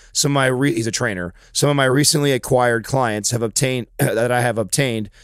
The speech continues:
have been working with me and saying the workouts are a bit too easy. But since I'm still relatively new to training, it's hard to gauge their progress since not much time has passed yet from training.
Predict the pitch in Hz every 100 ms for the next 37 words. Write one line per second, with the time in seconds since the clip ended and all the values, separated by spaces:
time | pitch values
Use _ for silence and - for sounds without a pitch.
0 | - 120 131 123 143 143 160 123 104 117
1 | 113 117 120 139 131 127 117 127 127 113
2 | - 107 95 147 - 135 160 139 92 87
3 | 90 113 - 147 139 127 117 - - -
4 | - - 170 156 151 143 143 127 127 139
5 | 143 123 117 147 143 117 110 120 - 135
6 | 139 127 113 127 117 110 - - - -
7 | - - - 127 - 135 135 120 113 110
8 | 120 - 139 143 131 135 - - 139 127
9 | 123 - 135 123 110 - 127 - 117 110
10 | 131 110 85